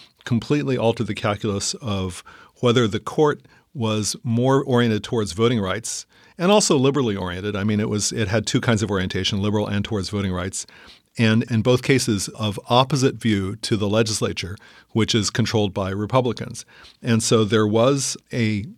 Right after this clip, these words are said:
case in which the congressional and legislative maps were closely inspected by the court. And in the case of the congressional map had to be redrawn. But after that election,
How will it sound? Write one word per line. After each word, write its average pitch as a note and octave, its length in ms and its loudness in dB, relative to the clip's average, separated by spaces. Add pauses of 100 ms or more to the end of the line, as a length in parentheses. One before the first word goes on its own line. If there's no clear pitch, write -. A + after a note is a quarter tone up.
(340)
case B2+ 340 -2
in A2+ 100 0
which G#2+ 420 -2
the A2+ 120 -6
congressional A#2 540 0
and G#2+ 100 0
legislative G#2+ 500 0
maps G#2 300 -2
were G2+ 140 -2
closely A2 420 -2
inspected G#2 440 -4
by G#2 120 -2
the G#2 120 -4
court. B2 320 -2 (540)
And G#2 180 2
in G2+ 80 4
the G2+ 80 0
case A2 260 0
of G#2 60 -2
the G2 60 -2
congressional G#2+ 460 0
map G#2+ 220 -2
had G#2+ 140 -4
to G#2+ 60 -4
be G#2+ 140 -2
redrawn. G#2+ 520 -4 (600)
But A2+ 220 -2
after A#2 300 2
that A#2 160 2
election, B2 540 0